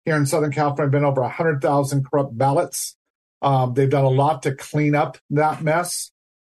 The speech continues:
But now is the time to tell people, "Hey, when you get those ballots, if you get an extra ballot in the mail, report it. Um, you get ballots that don't belong to you, report it. But the ones that you do get that belong to you, get them in."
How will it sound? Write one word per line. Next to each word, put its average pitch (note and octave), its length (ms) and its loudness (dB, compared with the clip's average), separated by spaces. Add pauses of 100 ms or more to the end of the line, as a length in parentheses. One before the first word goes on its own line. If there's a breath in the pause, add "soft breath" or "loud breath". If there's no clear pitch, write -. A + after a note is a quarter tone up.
(100)
But C#3 280 0
now E3+ 260 2
is E3+ 140 0
the D#3+ 100 0
time F3 340 -2
to D#3 80 -2
tell D#3+ 260 -2
people, F3 360 0
"Hey, E3 300 2
when C#3+ 200 0
you D3 80 2
get D#3+ 140 0
those E3 220 0
ballots, F3+ 340 0
if C#3 100 -4
you D#3 60 -6
get E3+ 120 2
an E3 60 0
extra E3 240 -2
ballot C3+ 340 0
in E3+ 60 -6
the E3 80 -4
mail, F3 360 0 (200)
report D3+ 420 0
it. - 140 -4 (600)
Um, C#3 460 2
you B2 60 -10
get C#3+ 200 0
ballots E3 240 0
that D#3+ 80 -4
don't D#3+ 160 0
belong E3 280 -2
to E3+ 60 0
you, F#3 200 2
report D3 420 2
it. C3 140 -4 (360)
But C#3+ 160 -2
the D#3 80 0
ones E3 420 2
that F#3+ 180 0
you E3+ 160 -4
do F3+ 200 0
get F3+ 240 -2
that D3 220 -2
belong D3+ 400 2
to F3 160 -8
you, F#3 340 2 (420)
get D#3+ 280 0
them D#3 280 2
in." D3 440 -2